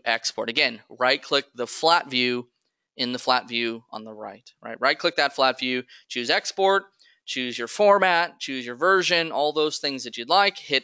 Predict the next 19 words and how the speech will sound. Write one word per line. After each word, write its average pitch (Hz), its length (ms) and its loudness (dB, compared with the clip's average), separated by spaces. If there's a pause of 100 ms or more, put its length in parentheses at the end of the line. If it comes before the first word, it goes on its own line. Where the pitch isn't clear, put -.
export, 185 680 0
and 127 160 -6
that 131 140 -2
will 131 80 -6
save 160 480 2
a 143 80 0
D 139 180 0
X 143 240 0
F 127 320 2 (280)
to 131 120 -4
your 127 60 -2
local 165 220 2
machine 160 400 0
that 131 140 -2
you 127 80 -4
can 123 140 -4
run 127 240 2
out 123 240 0
to, 120 320 -6